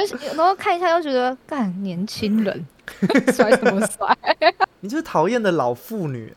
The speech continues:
Speaker 2: 老，讨厌的大姐。
Speaker 1: 我就是我妈。
Speaker 2: 愤世嫉俗的大姐。
Speaker 1: <laughs> 流传着我妈妈的基因在我的体内这样蠢蠢欲动。
Speaker 2: <laughs> 可是我好像也不太喜欢跟别人靠很近，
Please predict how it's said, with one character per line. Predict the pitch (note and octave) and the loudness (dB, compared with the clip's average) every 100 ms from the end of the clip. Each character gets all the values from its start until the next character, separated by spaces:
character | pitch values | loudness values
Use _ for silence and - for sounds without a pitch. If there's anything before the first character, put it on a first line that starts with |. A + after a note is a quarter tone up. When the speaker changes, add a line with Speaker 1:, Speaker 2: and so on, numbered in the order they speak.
| - | -8
Speaker 2:
老， | D3 C3+ - _ _ | -4 -4 -6 _ _
讨 | - D#3+ D3 | -2 0 2
厌 | A3+ A3+ | 0 0
的 | G3 E3 - _ _ - | 0 -2 -4 _ _ 0
大 | G#3+ D3 | 0 0
姐。 | - B2+ A#2 - - _ | -4 -8 -8 -12 -20 _
Speaker 1:
我 | G3 | -8
就 | G3+ D4 | -4 -2
是 | D#4+ D4 - | -2 -4 -6
我 | F#3 F3+ | -6 -2
妈。 | G#3+ G#3+ G#3+ A3+ B3 C#4 | 0 2 2 0 2 4
Speaker 2:
愤 | A#3+ A#3+ A3 | 6 6 2
世 | - B3+ G3+ | 0 0 0
嫉 | A#3 G#3+ | 2 2
俗 | D#3 D3+ B2+ | 2 2 2
的 | E3+ | 2
大 | F#3 E3 C3+ | 0 -2 -2
姐。 | - A#2 A2 A2+ | -6 -8 -8 -4
Speaker 1:
<laughs> | |
流 | A#3 A#3+ C4+ | 2 4 4
传 | C#4 | 2
着 | A#3+ | 0
我 | A3+ F3 | 0 -2
妈 | G3+ G#3+ | -2 0
妈 | A3+ | 0
的 | G3 | 0
基 | G3 - G3 G#3 | -4 -6 -4 0
因 | G#3+ B3 | 0 2
在 | A#3 A3 | 2 2
我 | G3 | 0
的 | G#3+ - | -2 -8
体 | - A3+ | -6 -6
内 | G#3+ B3 A3 | -4 -4 -2
这 | |
样 | G#3+ F#3+ G#3+ - | -4 -4 -10 -6
蠢 | G#3 B3+ | -2 -2
蠢 | - G#3 | -2 -4
欲 | G#3+ F3+ G#3+ - | -2 -2 -2 -2
动。 | A3+ - E3 | -2 -2 -12
Speaker 2:
<laughs> | - - | -20 -6
可 | G3 | -2
是 | D#4 | 2
我 | A#3 | 2
好 | D#3+ | 2
像 | B3 | -2
也 | E3 | -4
不 | B2+ C3+ | -4 -4
太 | F#3+ F3 | -2 -2
喜 | - | -2
欢 | C3 C#3 | -6 -4
跟 | D#3+ D3+ | -6 -4
别 | C3+ | -6
人 | B2 | -6
靠 | D#3 B2+ | -4 -4
很 | G2+ | -6
近， | - B2 | -12 -16